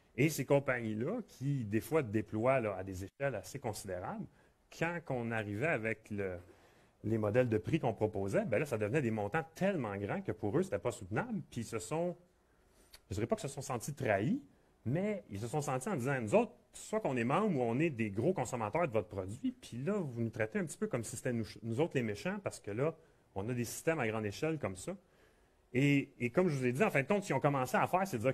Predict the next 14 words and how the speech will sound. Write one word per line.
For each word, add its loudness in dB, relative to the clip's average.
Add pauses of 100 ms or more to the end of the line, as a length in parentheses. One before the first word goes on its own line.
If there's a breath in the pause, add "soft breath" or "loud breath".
(160)
Ok, -10 (140)
correct, 0 (540)
on -4
va 6
prendre 6
une 6
enveloppe, 0
là, -12 (100)
on -10
va -8
mettre -12
plein 0
d'argent 0
dedans, -8